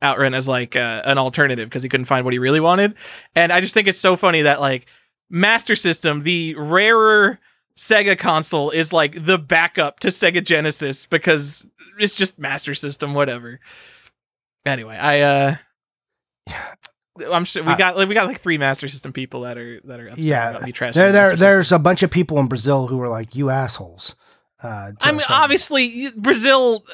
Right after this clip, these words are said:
Speaker 1: I mean, it's way, they got way more games. They know way more about the Sega Master System than I do with my five Alex Kidd games and fucking,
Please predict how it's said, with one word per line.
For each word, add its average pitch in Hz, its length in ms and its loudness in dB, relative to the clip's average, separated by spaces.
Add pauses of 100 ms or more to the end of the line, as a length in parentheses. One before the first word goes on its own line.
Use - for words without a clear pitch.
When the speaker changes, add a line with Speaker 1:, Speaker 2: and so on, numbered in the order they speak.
Speaker 1:
I 208 100 2
mean, 220 200 2
it's 202 140 2
way, 226 460 4
they 196 140 0
got 208 180 2
way 196 160 2
more 190 160 0
games. 135 400 -2
They 165 120 -2
know 175 140 4
way 180 180 6
more 170 240 4
about 147 200 2
the 139 80 -2
Sega 139 240 -2
Master 135 320 -2
System 139 320 -4
than 131 140 0
I 139 180 2
do 131 380 -4
with 135 220 -2
my 135 400 0
five 147 720 2
Alex 147 400 2
Kidd 156 300 -2
games 147 540 2
and 135 520 -2
fucking, 143 640 -2